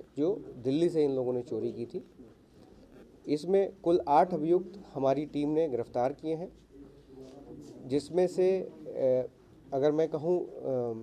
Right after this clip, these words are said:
जिनका जो main जो कार्य क्षेत्र था या इनका जो main, अ, गाड़ी जहाँ से ये लोग उठाते थे वो दिल्ली एनसीआर का इलाका था। ज़्यादातर गाड़ियाँ जो इन्होंने चोरी की हैं, अब तक इन्होंने, अ, दर्जनों गाड़ियाँ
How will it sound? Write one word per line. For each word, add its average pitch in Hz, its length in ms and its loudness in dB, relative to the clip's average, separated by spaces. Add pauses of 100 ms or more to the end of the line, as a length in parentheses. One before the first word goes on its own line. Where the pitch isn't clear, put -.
(180)
जिनका 143 300 4
जो 151 160 4
main 151 280 6
जो 156 120 4
कार्य 151 340 4
क्षेत्र 156 320 0
था 147 220 0
या 151 160 6
इनका 139 260 -2
जो 135 160 -2
main, 139 300 0
अ, - 720 -14
गाड़ी 120 280 2
जहाँ 135 220 2
से 139 100 -4
ये 139 60 2
लोग 131 180 0
उठाते 117 380 0
थे - 180 -4 (1040)
वो 180 240 8
दिल्ली 143 360 2
एनसीआर 147 420 4
का 123 100 -2
इलाका 107 340 -2
था। - 180 -8 (1000)
ज़्यादातर 147 380 4
गाड़ियाँ 156 300 6
जो 160 140 4
इन्होंने 156 240 2
चोरी 151 320 0
की 151 140 -6
हैं, 160 140 0
अब - 180 -6
तक 143 140 0
इन्होंने, 147 320 2
अ, - 100 -6 (380)
दर्जनों 120 680 2
गाड़ियाँ 139 360 0